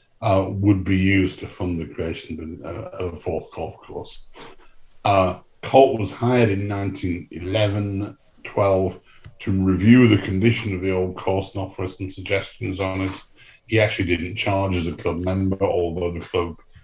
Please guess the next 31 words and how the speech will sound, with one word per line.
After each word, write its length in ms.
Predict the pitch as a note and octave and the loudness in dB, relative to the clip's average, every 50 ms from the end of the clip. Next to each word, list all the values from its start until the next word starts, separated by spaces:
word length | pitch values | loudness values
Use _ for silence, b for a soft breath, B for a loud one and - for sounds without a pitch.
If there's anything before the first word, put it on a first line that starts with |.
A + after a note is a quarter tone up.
| _ _ | _ _
told 220 | - - A2 G2+ F#2+ | 0 2 2 2 2
him 120 | F2 D#2+ | 0 -4
to 60 | - | -8
do 240 | E2+ D#2+ G#2+ G#2 F#2+ | -4 -2 -2 0 0
so, 300 | F#2 - - F2+ E2+ E2 | -2 -2 0 0 0 0
but 140 | F2 F#2 F#2 | 0 0 0
he 140 | F#2+ G2 F#2 | -2 -4 -6
still 260 | - - G2+ F#2+ F2+ | -4 -2 0 2 2
refused 560 | F2 F2+ - - G#2+ G2 F#2 F#2 F#2+ - - | 0 -2 -2 -2 -2 -2 -2 -2 -4 -8 -8
to 180 | A2 G#2 G2 F#2+ | -6 -4 -4 -4
accept 240 | F#2+ - - - G2 A2+ - E2+ - - - | -6 -10 -12 -14 -12 -14 -14 -14 -14 -14 -12
any 260 | F2 E2+ E2+ F#2+ G2+ | -12 -10 -8 -6 -2
money. 400 | A2+ B2 C3 C3 B2+ A#2+ - - b b b b b b b b b b b _ - | 0 0 0 0 -2 -4 -6 -12 b b b b b b b b b b b _ 0
Um, 440 | - A#2 A2 G#2 G2 G2 G2+ F#2+ - - - - - - - | 4 6 6 6 6 4 0 -4 -8 -16 -20 -20 -10 0 2
and 160 | A2+ G#2 G#2+ | 4 4 4
it 80 | A2 | 4
was 140 | G#2+ G#2 G2 A#2 - - - | 4 4 2 2 0 0 2
after 360 | A2+ A2+ G#2+ - - - G#2 | 2 2 2 2 0 -2 -2
that 140 | F2+ F#2 - | -2 -2 -2
that 260 | F#2 F#2 F#2 - - | -2 -2 -4 -4 -6
he 240 | - F2 F2 E2 E2 | -6 -6 -4 -4 -4
was 140 | E2+ E2 D#2+ | -6 -8 -8
hired 400 | - - F2 E2 D#2+ D#2+ D#2+ E2 | -8 -6 -4 -4 -2 -4 -4 -6
to 120 | - - | -8 -12
design 380 | _ E2+ E2 E2+ E2 D#2+ D#2+ E2 | _ -10 -6 -4 -4 -2 -2 -4
the 80 | D#2+ D2+ | -4 -6
Eden 300 | D#2 D2+ D2 - D2 D2 | -6 -8 -10 -10 -12 -12
course. 460 | - - E2 - - - - - _ _ _ _ - _ - - - _ | -12 -14 -14 -14 -14 -16 -20 -20 _ _ _ _ -20 _ -20 -20 -10 _
Uh, 260 | G#2 G2 F#2+ F#2+ - - - - | -2 0 0 -2 -4 -8 -2 0
in 140 | A#2 G#2+ G#2 | 2 4 6
my, 240 | A2 A2 G#2+ G#2 | 6 4 4 2